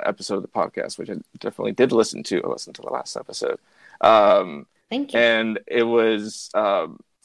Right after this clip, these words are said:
Speaker 1: I know it was probably, I think like you guys said, that it's not like, uh, almost any other episode that you guys would have had, but I just, I found myself not being able to stop listening because it was such a, uh, great message about,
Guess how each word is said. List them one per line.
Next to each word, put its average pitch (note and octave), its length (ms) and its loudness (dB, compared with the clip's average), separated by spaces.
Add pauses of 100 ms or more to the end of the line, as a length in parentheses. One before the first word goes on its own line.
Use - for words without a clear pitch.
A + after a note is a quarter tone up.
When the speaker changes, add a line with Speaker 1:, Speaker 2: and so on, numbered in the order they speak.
Speaker 1:
I - 80 -2
know C#3+ 100 2
it D#3 40 4
was C3 120 -2
probably, A#2+ 440 4
I G#2 80 -2
think A#2+ 180 -6
like A2+ 160 -2
you A#2+ 80 -2
guys G#2 220 2
said, A#2+ 180 4
that G2+ 120 0
it's G2+ 180 -6
not A2 240 -2
like, G#2 260 -4
uh, D#2+ 340 2 (100)
almost G#2 340 -4
any G2+ 180 -10
other G2+ 180 -2
episode G2 340 -6
that F#2 120 -10
you F#2+ 120 -16
guys F#2 220 -4
would F#2+ 80 -14
have F#2 80 -12
had, G2+ 440 4
but F#2+ 240 0
I G2 80 -8
just, G2 380 -10
I G2+ 80 0
found A2 300 4
myself G2+ 420 -2
not G2+ 340 2
being G2+ 200 -4
able G2+ 240 -2
to G2 80 -4
stop G#2 340 2
listening G2+ 340 2
because G2 280 -4
it F#2+ 60 -4
was G2 120 -10
such - 240 -2
a, E2+ 240 2 (440)
uh, E2 340 4 (340)
great G#2+ 220 4
message F2+ 760 2
about, F2 380 4